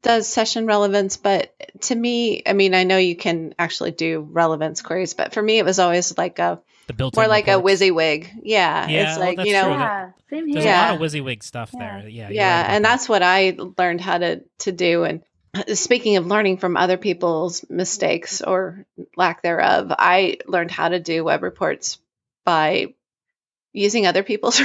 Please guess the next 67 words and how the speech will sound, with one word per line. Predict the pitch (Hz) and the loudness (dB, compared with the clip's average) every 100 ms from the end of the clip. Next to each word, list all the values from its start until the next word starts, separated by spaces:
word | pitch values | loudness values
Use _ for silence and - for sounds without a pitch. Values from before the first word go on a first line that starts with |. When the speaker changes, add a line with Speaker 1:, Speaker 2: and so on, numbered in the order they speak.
| - | 0
Speaker 1:
<laughs> | |
reports | - 285 - 254 - 254 294 - | -4 -2 -2 -4 0 2 2 0
and | 196 | 0
making | 226 262 - 214 | 2 0 0 0
my | 233 175 | 0 0
own | 165 170 226 - - _ | -2 -2 -6 -14 -20 _
from | 214 170 | 0 0
Speaker 2:
Yeah. | 165 | 0
Speaker 1:
whatever, | 196 185 175 165 | 2 2 2 0
you | 135 | -2
know, | 165 165 | -2 -2
this, | - 269 | 0 -2
this | - 254 254 | 0 0 2
one | 311 | 0
gets | 269 262 | 0 0
me | 220 | 0
most | 214 214 - | 2 0 0
of | 185 | -2
the | 170 | 0
way | 165 160 | -2 0
there. | 147 160 180 _ _ _ | 2 0 -2 _ _ _
Um, | 180 180 185 175 | 0 2 2 0
and | 131 | 0
if | 180 180 | 0 2
I | 151 | 0
add | 196 226 208 | 2 -2 0
this | 180 190 - 180 | 2 2 -2 -4
and | 180 | -2
this | 202 - | -4 0
does | 180 | 0
it, | 185 180 | 2 0
and, | 160 180 - - | -2 -6 -6 -2
oh, | 302 | 0
I | 185 | 2
added | 185 240 214 | 2 2 2
that | 196 185 | 2 2
and | 180 180 | -2 -2
I | 180 | -2
get | 156 | -4
no | 190 233 | -2 0
results. | 208 233 226 - - | 0 2 0 -2 -2
Well, | 185 | 0
why | 202 208 | 2 2
does | 285 269 | 2 0
that | 262 226 | 0 0
happen? | 214 202 208 | -2 -2 -4
You | 185 180 | 0 2
know, | 180 | 2
so | - 175 | 0 0
there | 190 | 2
was | 180 185 | -2 -2
a | |
lot | 180 170 170 | 0 2 0
of | |
trial | 185 - 170 175 | -2 0 0 0
and | 170 | -2
error, | 190 175 - | 0 0 0
but, | - - - _ _ | 0 0 0 _ _
you | - 202 | -4 0
know, | 170 | 4
as | 156 196 | 2 2
somebody | 214 202 190 | 0 2 2
who | 190 180 | 2 2
wasn't | 175 175 180 170 170 | 4 2 2 0 0
a | - | -4
technical | - 175 185 190 185 | -4 -6 -4 -2 -2
person, | 196 175 - 196 202 190 | -2 -4 0 0 2 0